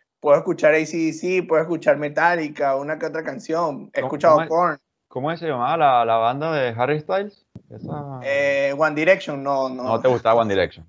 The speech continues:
Speaker 1: No, no.
Speaker 2: Ah, ok.
Speaker 1: Una sola canción escuché de One Direction.
Speaker 2: <laughs> Bien,
Speaker 1: Una
Speaker 2: ¿y
Speaker 1: sola.
Speaker 2: K-pop? ¿Cómo se llama?
Speaker 1: No,
Speaker 2: B T S.
Speaker 1: K-pop, sí, no he llegado a eso, hasta allá no he
Speaker 2: Oye,
Speaker 1: llegado.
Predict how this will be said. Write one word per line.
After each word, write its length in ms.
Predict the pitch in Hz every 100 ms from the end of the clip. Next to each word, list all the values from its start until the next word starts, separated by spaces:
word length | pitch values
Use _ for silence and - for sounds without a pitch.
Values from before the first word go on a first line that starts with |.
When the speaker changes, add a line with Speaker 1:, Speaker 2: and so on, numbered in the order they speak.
| _
Speaker 1:
No, 220 | 139 131 -
no. 240 | - - _ _
Speaker 2:
Ah, 180 | - -
ok. 140 | - - -
Speaker 1:
Una 340 | 269 247 262
sola 280 | 233 254 254
canción 400 | 233 180 214 202
escuché 360 | 214 208 180 180
de 80 | 175
One 200 | 185 170
Direction. 380 | 156 - - -
Speaker 2:
<laughs> 500 | 170 175 - - -
Bien, 140 | - 110
Speaker 1:
Una 360 | 120 120 120
Speaker 2:
¿y 300 | 117 113 110 - _
Speaker 1:
sola. 180 | 127 107
Speaker 2:
K-pop? 580 | 82 165 175 _ 120 110
¿Cómo 180 | 127 151
se 100 | 147
llama? 260 | 170 160
Speaker 1:
No, 60 | 165
Speaker 2:
B 80 | 170 160
T 60 | 135
S. 100 | 131 -
Speaker 1:
K-pop, 180 | 135 -
sí, 180 | - 147
no 140 | 143
he 60 | 143
llegado 340 | 143 143 139
a 80 | 139
eso, 220 | 131 -
hasta 200 | 123 -
allá 160 | 127 127
no 100 | 135
he 20 |
Speaker 2:
Oye, 100 | 139
Speaker 1:
llegado. 260 | 139 135